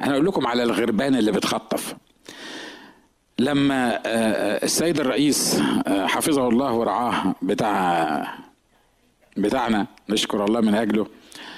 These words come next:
لبسنا في الحيط في حاجات كتيرة في الايكونومي، و-، ونشكر الله لأجل ال-، ال-، الممثل بتاع كاليفورنيا اللي كان موجود، اللي كان المير بتاع، anyway، يعني باختصار كده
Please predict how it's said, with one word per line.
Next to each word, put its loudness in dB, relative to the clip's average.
لبسنا 0
في -2
الحيط 0
في -6
حاجات -2
كتيرة 0
في -2
الايكونومي، 0
و-، 2
ونشكر 2
الله 2
لأجل 2
ال-، 4
ال-، 2
الممثل 2
بتاع 0
كاليفورنيا 2
اللي 2
كان 2
موجود، 2
اللي 2
كان 0
المير 4
بتاع، 2
anyway، 4
يعني 4
باختصار 0
كده 0